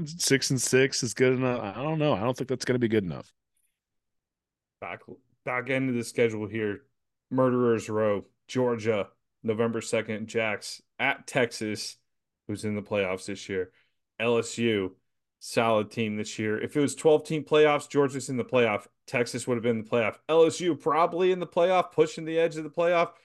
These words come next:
Speaker 2: Ole Miss, same, pushing the edge of the playoff. So let's call
Speaker 1: They would have
Speaker 2: it
Speaker 1: left out Florida State.
Speaker 2: Yeah, Florida State gets left out, though, 'cause
Speaker 1: <laughs>
Speaker 2: diff-,
Speaker 1: Thirteenth.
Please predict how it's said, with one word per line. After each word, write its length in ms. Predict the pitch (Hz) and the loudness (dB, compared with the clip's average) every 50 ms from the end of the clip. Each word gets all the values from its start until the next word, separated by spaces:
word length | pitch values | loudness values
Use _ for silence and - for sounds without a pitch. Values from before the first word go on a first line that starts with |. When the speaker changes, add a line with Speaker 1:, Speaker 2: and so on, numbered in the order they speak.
| _ _ _ _ _ _ _ _ _ _ _ _ _ _ _ _ _ - | _ _ _ _ _ _ _ _ _ _ _ _ _ _ _ _ _ 2
Speaker 2:
Ole 200 | 147 160 165 147 | 4 4 4 4
Miss, 400 | 143 151 160 175 165 - - - _ _ | 4 4 4 4 2 -2 -12 -14 _ _
same, 520 | - - - - 156 156 165 170 165 143 _ _ _ _ _ _ _ | -20 -12 -2 0 2 2 2 0 -4 -8 _ _ _ _ _ _ _
pushing 260 | - 160 156 - 180 | 2 2 2 0 -4
the 80 | 165 160 | 0 2
edge 140 | 160 160 151 | 2 2 2
of 80 | 156 | 0
the 80 | 151 147 | -6 -4
playoff. 380 | - 170 160 160 165 165 160 - | 0 2 2 4 4 2 2 0
So 260 | - 151 135 165 - - _ _ _ _ - | 0 0 0 0 -4 -8 _ _ _ _ 0
let's 160 | 143 151 - | 0 0 4
call 100 | - 170 | 8 10
Speaker 1:
They 60 | 185 | 12
would 100 | 208 220 | 12 12
have 80 | 190 185 | 12 12
Speaker 2:
it 20 | |
Speaker 1:
left 200 | 170 160 160 - | 12 10 10 10
out 160 | 151 147 - | 10 10 10
Florida 240 | - 151 131 117 110 | 8 8 8 8 6
State. 320 | - - - 113 107 101 - _ - | 4 2 2 2 2 2 -2 _ 0
Speaker 2:
Yeah, 240 | 170 196 196 165 | 2 4 4 4
Florida 340 | - - - 196 208 208 202 | 2 0 4 6 6 6 6
State 220 | 202 - 202 185 160 | 4 2 2 2 2
gets 160 | 175 - - | 0 2 2
left 180 | 170 151 156 160 | 2 4 4 2
out, 200 | 135 127 123 - | 0 0 0 -4
though, 180 | 117 98 92 - - | -6 -4 -4 -6 -2
'cause 280 | - 135 131 123 - - | 0 2 2 2 0 0
Speaker 1:
<laughs> 60 | - | 4
Speaker 2:
diff-, 120 | 156 165 | 6 6
Speaker 1:
Thirteenth. 480 | 170 175 165 - 170 147 131 - - | 6 6 6 4 2 2 2 0 -6